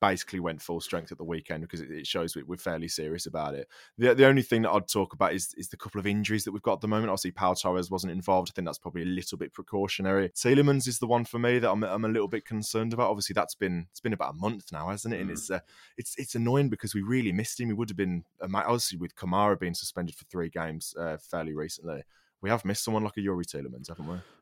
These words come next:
Speaker 2: Yeah, and, and a big shame, really, because he was playing really, really well. He'd hit,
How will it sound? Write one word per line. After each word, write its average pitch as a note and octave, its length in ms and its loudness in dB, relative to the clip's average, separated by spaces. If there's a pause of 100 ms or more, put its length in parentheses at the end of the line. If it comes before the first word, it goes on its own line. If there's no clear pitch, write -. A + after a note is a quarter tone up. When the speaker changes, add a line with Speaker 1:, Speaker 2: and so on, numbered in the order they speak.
Speaker 2:
Yeah, D3 340 10
and, C#3 100 4
and C3 160 4
a B2+ 40 6
big D3+ 160 2
shame, A#2 400 4
really, E2 280 0
because F#2+ 380 -4
he G#2 60 -2
was G2 140 -6
playing G#2+ 380 2
really, F2+ 260 0
really E2 240 -4
well. D#2+ 220 -4
He'd G2+ 140 2
hit, - 260 -2